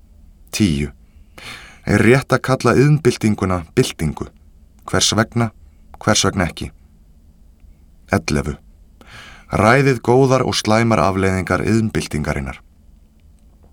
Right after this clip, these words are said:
Tólf. Á blaðsíðu fjörutíu og níu segir að símritarar hafi verið ný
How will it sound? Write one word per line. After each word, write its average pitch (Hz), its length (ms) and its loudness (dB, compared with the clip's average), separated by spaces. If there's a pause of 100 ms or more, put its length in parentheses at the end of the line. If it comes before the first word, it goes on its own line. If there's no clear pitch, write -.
(1200)
Tólf. 85 440 -4 (920)
Á - 120 0
blaðsíðu 131 360 2
fjörutíu 151 440 0
og 131 80 2
níu 85 260 0 (420)
segir 104 280 2
að 92 120 2
símritarar 117 720 0
hafi 95 220 0
verið 92 220 0
ný 113 100 4